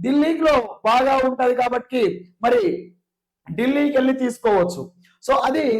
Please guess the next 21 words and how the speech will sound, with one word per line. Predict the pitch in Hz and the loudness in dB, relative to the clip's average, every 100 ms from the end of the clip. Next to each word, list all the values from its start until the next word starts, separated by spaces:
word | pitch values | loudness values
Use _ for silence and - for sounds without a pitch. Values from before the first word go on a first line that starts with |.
| 220 | -4
సివిల్ | 269 302 311 311 | -4 -2 0 0
సర్వీసెస్ | 294 277 269 247 - 233 | 0 0 -2 -4 -4 -6
ఎగ్జామ్. | 226 262 262 285 302 - _ | -2 2 2 2 -4 -14 _
So | 269 262 | -8 -2
మాక్సిమం | 247 269 - 311 311 311 311 | -2 -2 -4 -4 0 0 0
మనము | 294 294 262 202 - _ - | 0 0 0 -2 -10 _ -8
సివిల్ | 269 302 302 | -4 -4 0
సర్వీస్ | 277 285 269 277 | 0 0 -2 -2
అంటే | 269 277 214 202 _ _ 403 | 2 2 2 -2 _ _ -2
ఏ | 508 554 | -2 -2
క్లాస్, | 285 285 277 269 - | 0 2 0 0 0
ఏ | 269 269 | 0 0
గ్రేడ్ | 277 269 269 | -2 -2 -6
స్టూడెంట్స్ | 262 262 262 269 240 | -4 -2 0 2 2
ఎక్కువగా | 233 - 262 269 262 | 2 2 4 2 2
పోటీ | 254 254 262 | 0 0 -2
పడతారు. | 254 247 254 254 269 _ _ - | -4 0 0 2 0 _ _ -2
So | 254 254 | 0 2
దీని | 254 247 | 0 0
గురించి | 254 254 254 | 0 0 -2
మనము | 247 247 | -2 0